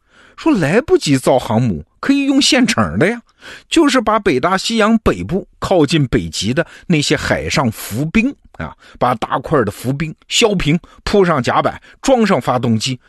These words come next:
这不就是现成的航空母舰吗？啊，那这个发明家就把这个想法汇报给了当时的海军上将蒙巴顿。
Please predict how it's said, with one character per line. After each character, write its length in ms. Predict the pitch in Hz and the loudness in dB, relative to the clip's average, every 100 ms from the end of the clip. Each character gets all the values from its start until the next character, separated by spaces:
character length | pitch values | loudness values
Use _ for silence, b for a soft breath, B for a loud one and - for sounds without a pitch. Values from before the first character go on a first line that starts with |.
| b | b
这 80 | 349 | 0
不 160 | 359 | 2
就 160 | 311 294 | 4 2
是 100 | - | 2
现 220 | 294 214 | 2 2
成 220 | - 170 | 2 2
的 80 | 254 | 2
航 200 | - 143 | 2 0
空 140 | 151 | 2
母 160 | 151 110 | 2 0
舰 260 | 98 123 110 | 0 0 0
吗？ 80 | - _ _ _ | -6 _ _ _
啊， 100 | - _ B B B B B B | -20 _ B B B B B B
那 80 | 82 | -6
这 140 | 101 | -4
个 100 | 90 | -4
发 180 | - 104 | -4 2
明 180 | 107 107 | 2 2
家 200 | 117 - - | 0 -4 -4
就 100 | 113 | -2
把 160 | 90 | -2
这 140 | 90 98 | -2 -2
个 80 | 104 | -4
想 240 | 101 101 | -2 -4
法 100 | - - _ | -6 -10 _
汇 340 | - - 131 | -6 2 2
报 180 | 92 95 | 2 0
给 160 | 85 71 | -2 -8
了 160 | 71 78 | -10 -6
当 240 | 123 107 | -2 -2
时 220 | 98 - 78 | -2 -6 -8
的 120 | 82 b b | -10 b b
海 320 | - 104 80 | -4 -2 -4
军 240 | 78 104 92 | -4 -4 -2
上 240 | - 85 76 | -2 -4 -6
将 200 | - - - | -10 -10 -8
蒙 240 | 90 76 - | -8 -8 -10
巴 180 | 85 76 | -8 -8
顿。 160 | - | -8